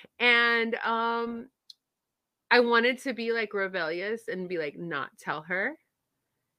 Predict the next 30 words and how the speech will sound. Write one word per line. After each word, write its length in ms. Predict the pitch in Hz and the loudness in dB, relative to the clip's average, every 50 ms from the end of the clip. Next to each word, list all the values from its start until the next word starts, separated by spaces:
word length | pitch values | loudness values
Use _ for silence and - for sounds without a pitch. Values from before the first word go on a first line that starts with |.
| _ _ _ _ _ | _ _ _ _ _
And 600 | - 202 208 196 196 196 202 202 202 196 196 202 - - - | -10 -8 -6 -6 -4 -4 -4 -4 -4 -6 -8 -10 -12 -8 -6
I 160 | - 202 208 | -4 -2 -2
was 180 | 202 202 - - | -4 -6 -4 -6
like, 140 | 240 240 - - | -6 -6 -2 -2
"But 140 | 269 247 | 0 0
what 300 | - 220 214 240 240 226 | 0 0 -2 -2 -2 -2
if 120 | 233 233 233 | -4 -6 -4
something 400 | - - 247 220 214 220 220 214 | -4 -2 -2 -2 -4 -6 -8 -8
happens 600 | 196 - 220 220 226 - - 226 226 - - - - | -6 -6 -4 -4 -4 -4 -6 -6 -6 -8 -10 -10 -10
to 80 | - 190 | -10 -8
me 320 | - - - 185 165 - _ _ _ - - - - - _ | -8 -8 -8 -8 -8 -8 _ _ _ -20 -20 -20 -20 -4 _
and 140 | 220 220 214 | 4 8 10
my 100 | 226 220 | 10 10
mom 320 | 214 233 277 247 240 240 302 | 12 12 12 12 12 12 12
won't 160 | 254 240 233 | 12 12 12
know 140 | 240 277 247 | 12 12 12
where 200 | 233 226 226 214 | 12 12 12 10
I 160 | 202 196 196 196 | 10 8 8 8
am?" 340 | 196 196 180 160 190 - - - | 8 8 8 8 8 6 6 0
<laughs> 60 | _ - - - | _ -20 6 8
Like, 480 | 330 320 - - 508 587 - - - - _ _ - - - 494 453 466 - | 8 8 12 12 12 10 10 6 -4 -14 _ _ -4 4 6 6 6 6 4
whatever 340 | - 381 359 349 349 370 392 494 539 554 571 539 453 381 330 302 262 190 - - - _ _ _ _ _ _ _ _ _ - 226 - _ - - - - | 4 8 12 12 12 12 12 12 12 12 12 12 12 12 12 10 8 6 4 0 -10 _ _ _ _ _ _ _ _ _ -20 -20 -20 _ -20 -16 -8 8
traumatizing 920 | 254 330 339 269 269 285 302 339 - - 415 311 302 330 320 320 285 247 | 12 12 12 12 12 12 12 8 10 12 12 12 12 10 8 6 4 4
lessons 440 | 240 233 220 226 302 - 285 277 269 | 8 10 10 10 10 8 4 4 6
my 160 | 262 254 233 | 6 6 6
mom 300 | 214 214 214 208 226 247 | 8 6 6 6 6 2
taught 300 | 262 - 233 214 - - 233 | 2 4 4 4 4 4 0
me 220 | 262 285 330 427 466 466 - _ - 403 453 - - 320 - | 0 2 4 4 2 2 -2 _ -12 -12 -10 -8 -8 -6 4
in 220 | - 254 247 240 226 | 8 8 8 10 10
love 380 | 208 202 202 202 208 240 294 | 8 8 8 8 8 6 6